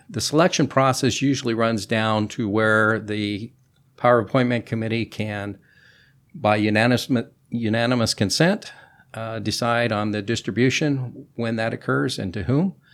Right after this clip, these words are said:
Or if they simply have come up with a majority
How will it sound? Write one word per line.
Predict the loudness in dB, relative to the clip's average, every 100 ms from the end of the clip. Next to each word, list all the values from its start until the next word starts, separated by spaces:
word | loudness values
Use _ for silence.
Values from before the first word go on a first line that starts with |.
| -20 -20 -20 _ _ 6
Or | 10 12 10 4 -2 -10 _ _ _ -6
if | 2 2 2 -12 -6
they | 0 2 4 4 2
simply | 0 -2 0 0
have | 2 0 0
come | -2 0
up | 0
with | -2 0
a |
majority | -2 4 6 6 4 2 -4